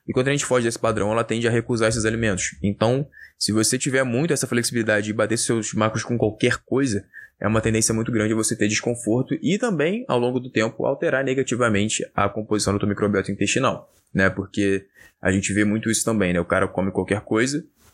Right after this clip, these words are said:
e toma um multivitamínico e suplementa fibra, né? Toma psyllium.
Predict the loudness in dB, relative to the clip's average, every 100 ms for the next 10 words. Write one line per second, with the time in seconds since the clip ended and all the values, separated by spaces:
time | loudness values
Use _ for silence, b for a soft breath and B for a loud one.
0 | _ -2 0 0 0 0 -2 -2 0 0
1 | 2 0 -2 -4 -2 -4 0 0 0 -2
2 | -2 -2 -2 -2 -2 0 0 2 0